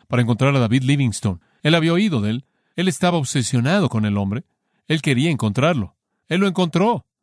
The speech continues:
Y dice en su pequeña historia que él pasó varios meses junto con David Livingstone. Para este tiempo era un hombre de edad.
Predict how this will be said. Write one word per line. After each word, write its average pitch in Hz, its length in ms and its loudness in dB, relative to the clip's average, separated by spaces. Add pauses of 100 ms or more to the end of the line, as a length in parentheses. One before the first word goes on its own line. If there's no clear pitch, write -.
(380)
Y 190 80 0
dice 214 260 2
en 127 80 2
su 120 220 0
pequeña 147 340 0
historia 151 380 2
que - 80 -4
él 147 80 -2
pasó 135 260 0
varios 165 300 2
meses 127 640 -2 (480)
junto 143 260 -2
con 123 100 2
David 143 320 0
Livingstone. 151 600 -2 (220)
Para 147 160 2
este 170 200 -2
tiempo 175 260 0
era 131 80 2
un 123 80 0
hombre 127 220 0
de 110 80 0
edad. 143 320 0